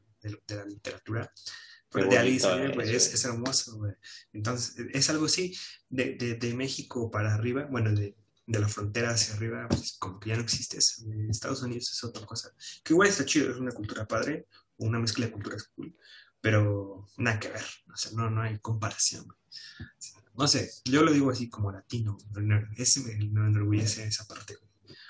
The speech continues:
Speaker 2: Es que
Speaker 1: Sí.
Speaker 2: Históricamente, o sea, no me voy a poner a hablar de historia, ¿no? Porque realmente
Speaker 1: <laughs> Pues
Speaker 2: no sé ni verga, pero por lo que ve-,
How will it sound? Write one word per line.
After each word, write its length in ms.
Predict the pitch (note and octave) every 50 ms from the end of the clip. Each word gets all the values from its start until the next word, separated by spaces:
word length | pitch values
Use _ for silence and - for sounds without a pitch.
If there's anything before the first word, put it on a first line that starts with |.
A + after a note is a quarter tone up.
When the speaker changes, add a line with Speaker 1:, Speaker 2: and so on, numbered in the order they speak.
| - - _ _ _ _ _ _ _ _ -
Speaker 2:
Es 180 | - - -
que 540 | - B2+ B2 B2 A#2+ A2+ A2+ - - - - - -
Speaker 1:
Sí. 40 | - - -
Speaker 2:
Históricamente, 1000 | A2 G2+ - - - - G2+ G2+ A#2+ B2 B2 - G#2+ F#2+ F#2+ G#2 A2 G#2+ - A2+
o 60 | G#2+
sea, 160 | - - G#2 F#2+
no 320 | F2+ F2+ G2+ G#2 G2+ G2+
me 140 | G#2 G#2+ G2+
voy 160 | G2 G2 G2+ G2+
a 160 | G2 - -
poner 240 | - F#3+ G3 F3+ G2+
a 40 | G2
hablar 240 | F#2 F#2+ F#2+ F#2+ F#2+
de 80 | F#2+
historia, 420 | F2+ - - - G2 F#2+ F#2+ F#2 F#2 G2
¿no? 100 | G2 F#2+
Porque 280 | F#2+ G2 - - - G2+
realmente 800 | F#2 - - C#3+ - - D#3 - A2+ G2+ F#2+ F#2 F#2 F#2 - - - -
Speaker 1:
<laughs> 100 | - -
Pues 200 | C#3+ D3+ D#3 C#3
Speaker 2:
no 120 | G2+ G2
sé 180 | E2+ F#2 G2+ G2
ni 100 | G2 G2
verga, 360 | F#2+ G2 G2 G2+ G2 G2 F#2+ - -
pero 320 | F#2+ F#2 F#2 F#2 F#2 F2+ - - - -
por 200 | - A2+ G#2 G2+
lo 160 | G#2 G2 -
que 120 | - G#2
ve-, 240 | F#2+ G2 G#2 A2 A#2+